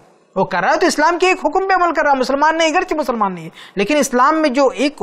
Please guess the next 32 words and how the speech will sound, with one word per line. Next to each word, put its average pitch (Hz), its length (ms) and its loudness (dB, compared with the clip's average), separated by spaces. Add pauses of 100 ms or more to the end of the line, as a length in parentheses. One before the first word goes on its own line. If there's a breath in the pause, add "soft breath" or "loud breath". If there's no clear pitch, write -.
(100)
हुक्म 269 260 0
आ 240 140 4
गया 214 200 2
है 165 100 0
उस 247 200 -6
पे 370 140 0
वो 359 100 2
अमल 262 240 2
कर 185 140 -4
रहा 139 140 -8
है, 127 100 -14 (360 soft breath)
तो - 60 -4
हम 277 180 2
उसकी 294 180 0
मुखालफत 202 400 0
थोड़ी 349 140 2
करेंगे। 302 380 -2 (200 loud breath)
ये 269 100 2
यहूद 233 340 2
की 403 140 2
मुखालफत 294 440 2
नहीं 247 160 2
होगी, 190 200 2
ये 262 80 2
नबी 330 220 4
की 359 80 2
मुखालफत 202 460 2
हो 160 60 -2
जाएगी, 160 280 0
जहन 247 160 2
में 294 120 0
रखें। - 260 -6